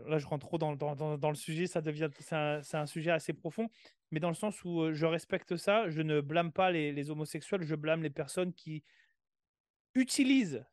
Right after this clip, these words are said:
ce, ce mouvement pour, euh, incorporer des, happer des enfants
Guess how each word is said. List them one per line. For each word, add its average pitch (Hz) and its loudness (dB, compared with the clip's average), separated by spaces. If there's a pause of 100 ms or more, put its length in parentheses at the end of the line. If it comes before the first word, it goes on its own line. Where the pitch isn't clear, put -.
(280)
ce, 143 -2
ce - -6
mouvement 165 -2 (540)
pour, 180 0 (480)
euh, 139 0 (600)
incorporer 170 -2
des, 151 2
happer 160 0
des 156 2
enfants 170 -4